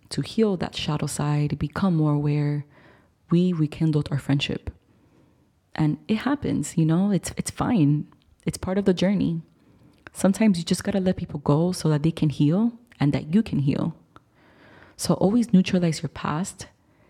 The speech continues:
in order to bring it back to balance. This means being able to see an event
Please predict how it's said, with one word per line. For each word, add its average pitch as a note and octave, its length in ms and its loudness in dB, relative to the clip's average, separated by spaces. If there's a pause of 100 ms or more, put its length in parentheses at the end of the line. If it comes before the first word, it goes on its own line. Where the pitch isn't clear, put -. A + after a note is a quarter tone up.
(340)
in E3+ 160 4
order G#3+ 220 2
to F#3 120 -2
bring D#3+ 200 0
it D3 100 0
back D3 160 -4
to C#3 100 0
balance. C#3+ 680 -2 (1600)
This F#3 200 4
means G3+ 200 6
being F3 260 4
able F3+ 220 2
to - 140 -6
see D#3 160 0
an D3+ 80 4
event D#3 480 2